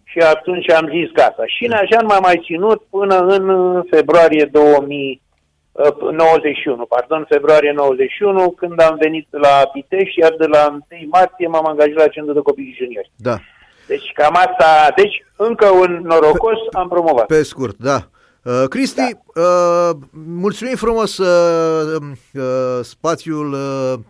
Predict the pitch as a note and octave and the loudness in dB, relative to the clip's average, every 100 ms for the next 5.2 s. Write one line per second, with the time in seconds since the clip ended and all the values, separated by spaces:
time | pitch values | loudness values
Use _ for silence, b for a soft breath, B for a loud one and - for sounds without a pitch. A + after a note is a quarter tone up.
0 | _ _ C#3 B2+ C#3 C3+ C3 C#3 A#2 C#3+ | _ _ -14 -12 -10 -10 -8 -8 -8 -8
1 | C#3 C3 B2+ A#2 D3+ D#3 C#3 - C#3+ C3 | -6 -6 -6 -8 -8 -8 -8 -10 -10 -10
2 | - A2 - B2 - A#2 A#2+ A2 B2+ C3 | -14 -18 -14 -16 -14 -14 -14 -12 -10 -10
3 | _ _ _ G#2 C#3 C#3+ C3+ C#3 C#3 C3 | _ _ _ -12 -8 -8 -8 -10 -12 -10
4 | A#2+ C3 C3 B2+ G#2 G#2+ A2 G#2+ A2 A2+ | -6 -6 -6 -10 -14 -12 -10 -10 -10 -10
5 | E3+ G3+ | -10 -10